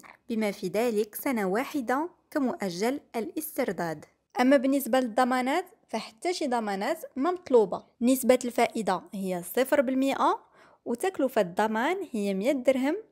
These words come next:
دون احتساب الرسوم. وللإشارة، فهاد الضمان كيغطي نسبة خمسة وثمانين في المئة من أصل القرض. ولكن رد البال، كل مقاول ذاتي عنده الحق أنه يستافد من هاد الضمان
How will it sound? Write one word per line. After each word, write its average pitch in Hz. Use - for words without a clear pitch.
دون 311
احتساب 262
الرسوم. 220
وللإشارة، 262
فهاد 220
الضمان 185
كيغطي 226
نسبة 196
خمسة 196
وثمانين 320
في 262
المئة 254
من 196
أصل 330
القرض. 190
ولكن 214
رد 294
البال، 214
كل 339
مقاول 220
ذاتي 269
عنده 214
الحق -
أنه 196
يستافد 208
من 180
هاد 180
الضمان 254